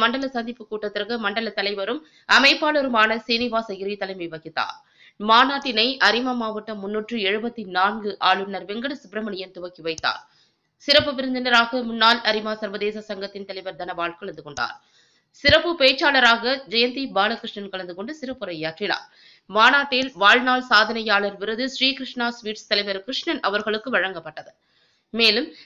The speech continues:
மாநாட்டில் ஐந்நூறுக்கும் மேற்பட்ட ஏழை எளிய மக்களுக்கு நலத்திட்ட உதவிகள், நான்கு ஆதரவற்றோர் இல்லத்திற்கு ஐந்நூறு கிலோ அரிசி மூட்டைகள், பத்து பேருக்கு கல்வி உதவித்தொகை, அரசு மருத்துவமனைக்கு இருநூறு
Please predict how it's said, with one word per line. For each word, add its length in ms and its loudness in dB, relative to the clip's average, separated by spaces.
மாநாட்டில் 500 4
ஐந்நூறுக்கும் 500 -2
மேற்பட்ட 360 -4
ஏழை 220 2
எளிய 160 -4
மக்களுக்கு 360 -6
நலத்திட்ட 440 -2
உதவிகள், 380 -2
நான்கு 340 6
ஆதரவற்றோர் 600 -2
இல்லத்திற்கு 460 -4
ஐந்நூறு 400 -4
கிலோ 160 -4
அரிசி 280 -8
மூட்டைகள், 400 -2
பத்து 260 4
பேருக்கு 440 -4
கல்வி 280 -4
உதவித்தொகை, 480 -6
அரசு 280 4
மருத்துவமனைக்கு 600 -6
இருநூறு 340 -4